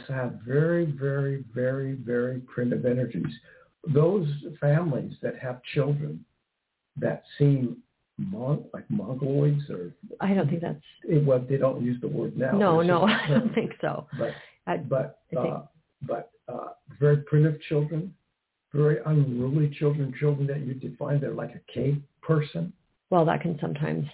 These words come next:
Speaker 2: manifest, like, as autism. I mean, with behavioral problems or retardation,
Speaker 1: Yeah.
Speaker 2: as you're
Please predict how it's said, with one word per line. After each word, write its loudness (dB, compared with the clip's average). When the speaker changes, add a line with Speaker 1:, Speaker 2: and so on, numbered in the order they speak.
Speaker 2:
manifest, 0
like, 0
as -4
autism. -2
I 0
mean, 4
with 0
behavioral 0
problems 0
or 0
retardation, 2
Speaker 1:
Yeah. 6
Speaker 2:
as -2
you're -2